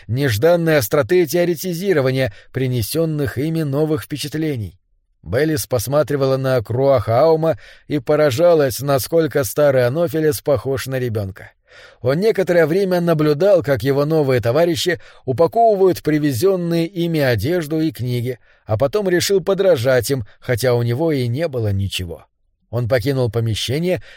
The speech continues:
и вернулся немного спустя с тюком тряпья и обрывков бумаги, связав всё это в некоторое подобие дорожного саквояжа.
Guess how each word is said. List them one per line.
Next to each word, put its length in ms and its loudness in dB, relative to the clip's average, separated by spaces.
и 80 -4
вернулся 540 0
немного 480 0
спустя 580 -2
с 160 -14
тюком 380 0
тряпья 380 0
и 100 4
обрывков 540 0
бумаги, 540 -2
связав 480 0
всё 200 -4
это 200 0
в 100 -4
некоторое 500 0
подобие 480 0
дорожного 560 0
саквояжа. 680 -6